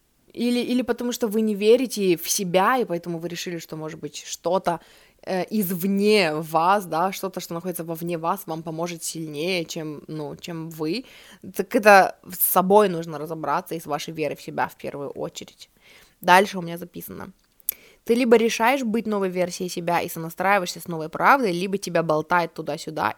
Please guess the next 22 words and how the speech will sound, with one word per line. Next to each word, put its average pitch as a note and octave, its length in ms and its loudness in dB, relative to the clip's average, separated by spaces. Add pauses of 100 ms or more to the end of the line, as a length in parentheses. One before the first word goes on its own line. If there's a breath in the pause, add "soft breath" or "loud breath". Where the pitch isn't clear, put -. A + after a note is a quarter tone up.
и - 60 -14
ты F#3 280 -6
не F3 220 -4
знаешь, E3 460 -6
кому E3+ 280 -8
верить. D3+ 480 -6 (540 soft breath)
Э, F3+ 460 0
тоже G#3 220 0
я E3+ 80 0
об D#3 100 -4
этом E3+ 180 -6
уже E3+ 100 -10
сказала, D#3+ 400 -8
не D#3+ 100 -8
буду E3 200 -8
останавливаться F3 640 -4
на F4 100 -2
этом. D#4+ 180 -6
Потом, G#3+ 380 -4
когда G3 300 -4
ты C4+ 140 -2
выбрала F#3 1040 2